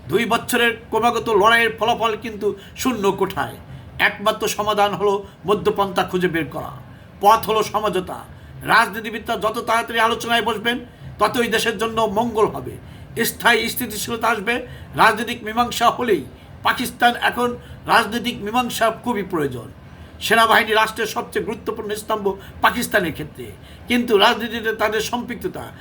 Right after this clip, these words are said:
তাদের বিতর্কিত করছে বারবার। শাসন করা রাজনীতিবিদদের অধিকার, তা-, তারা ভালো খারাপ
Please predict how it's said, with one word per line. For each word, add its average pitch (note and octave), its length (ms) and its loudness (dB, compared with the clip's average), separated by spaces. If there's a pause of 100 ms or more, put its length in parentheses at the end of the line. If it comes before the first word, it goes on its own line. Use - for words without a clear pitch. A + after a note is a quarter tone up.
(180)
তাদের A3 280 4
বিতর্কিত A#3 460 -2
করছে A3 380 -4
বারবার। E3+ 480 0 (280)
শাসন A#3+ 400 2
করা A#3 340 2 (240)
রাজনীতিবিদদের A3+ 680 2
অধিকার, E3+ 500 -2 (380)
তা-, G#3+ 420 4
তারা A3+ 220 8
ভালো A3+ 320 2
খারাপ A#3 360 2